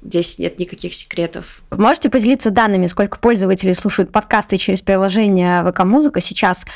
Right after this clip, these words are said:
Speaker 2: Сколько часов они там потратили, тратят на прослушивание? Или какие метрики вы вообще считаете релевантными, на что вы обращаете внимание? Потому что, как я понимаю, вы, наверное, замерять можете всё, что угодно. Вопрос,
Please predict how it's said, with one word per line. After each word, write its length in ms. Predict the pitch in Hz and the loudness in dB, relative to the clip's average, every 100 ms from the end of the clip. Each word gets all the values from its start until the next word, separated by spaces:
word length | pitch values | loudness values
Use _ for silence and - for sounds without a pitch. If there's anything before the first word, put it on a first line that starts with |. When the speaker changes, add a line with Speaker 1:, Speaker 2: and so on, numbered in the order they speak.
| - - | -16 -14
Speaker 2:
Сколько 320 | - 247 - | 0 0 0
часов 560 | - 208 - 254 240 - | -4 -6 0 0 2 0
они 580 | 196 190 190 185 180 175 | 2 2 2 2 2 0
там 200 | 175 160 | -2 0
потратили, 580 | 190 - 220 233 185 185 | 0 2 0 0 0 0
тратят 320 | 226 226 - | 0 -2 -4
на 80 | 190 | -2
прослушивание? 580 | 190 - 180 185 185 | -2 -2 -2 0 0
Или 220 | - 254 233 | 2 2 2
какие 300 | 220 - 214 | 0 2 4
метрики 460 | 277 - 240 247 | 2 2 0 0
вы 120 | 185 | -2
вообще 320 | 185 196 - 247 | 0 -2 0 -2
считаете 540 | - - 196 - 190 | 0 -2 -2 0 2
релевантными, 540 | 196 226 330 269 185 | 2 4 4 4 2
на 120 | 175 175 | 0 0
что 220 | - 185 | 0 2
вы 100 | 185 | 2
обращаете 480 | 180 190 196 185 190 | 2 0 -2 0 2
внимание? 460 | 233 247 226 185 | 4 4 4 0
Потому 280 | 180 185 185 | 0 0 0
что, 140 | - | -2
как 200 | 196 196 | -4 0
я 100 | 202 | 0
понимаю, 500 | - 180 190 208 208 175 | 0 2 4 4 2 0
вы, 220 | 196 226 | 2 2
наверное, 560 | 202 202 214 208 196 185 | 4 2 2 2 2 2
замерять 380 | 196 196 220 | 2 2 2
можете 240 | 202 202 196 | 0 -2 -2
всё, 200 | - 220 | -2 -2
что 200 | - 247 | 2 2
угодно. 560 | 254 302 226 175 180 175 | 4 2 2 -2 -6 -2
Вопрос, 600 | 180 - 202 202 - | -2 2 0 0 -2